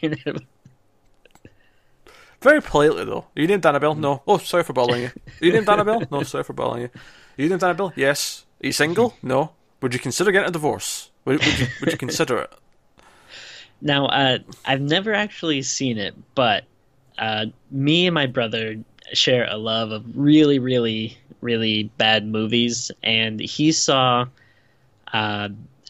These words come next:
Speaker 1: I, I think it was called Haunted House, like, the Marlon Wayans, like, you know, uh, like, paranormal spoof movie.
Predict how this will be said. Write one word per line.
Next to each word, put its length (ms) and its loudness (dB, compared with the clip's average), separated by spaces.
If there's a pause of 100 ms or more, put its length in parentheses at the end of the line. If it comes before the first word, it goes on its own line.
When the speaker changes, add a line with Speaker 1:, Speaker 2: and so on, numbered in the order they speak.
(260)
Speaker 1:
I, 140 -6
I 240 -2
think 80 -4
it 60 2
was 120 0
called 260 -2
Haunted 360 -2
House, 500 -4
like, 220 -10
the 80 -4
Marlon 360 -2
Wayans, 800 -2
like, 220 -6 (640)
you 180 0
know, 140 -2 (260)
uh, 300 2 (480)
like, 240 0
paranormal 800 0
spoof 360 -2
movie. 460 2